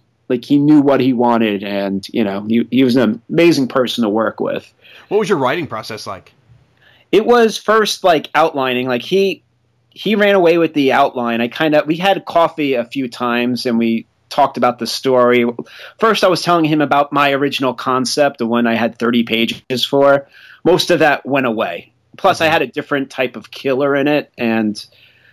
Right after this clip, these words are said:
Speaker 1: I might, I'm kind of working on an outline for, like, a spin-off using that old concept actually right now. So I won't, I won't go into that, but we pretty much threw away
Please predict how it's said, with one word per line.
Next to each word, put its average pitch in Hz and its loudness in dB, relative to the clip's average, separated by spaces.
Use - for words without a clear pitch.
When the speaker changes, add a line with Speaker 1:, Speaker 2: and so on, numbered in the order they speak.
Speaker 1:
I 143 4
might, 151 2
I'm 143 0
kind 165 0
of 131 -2
working 135 -2
on 123 0
an 120 0
outline 117 0
for, 110 -4
like, 104 -2
a 101 -8
spin-off 110 -2
using 113 -2
that 107 0
old 110 -2
concept 107 -2
actually 104 -2
right 98 -2
now. 101 0
So - 0
I - 4
won't, 151 0
I 143 4
won't 165 4
go 170 4
into 147 0
that, 131 2
but 127 0
we 143 -2
pretty 262 0
much - 2
threw 202 4
away 156 4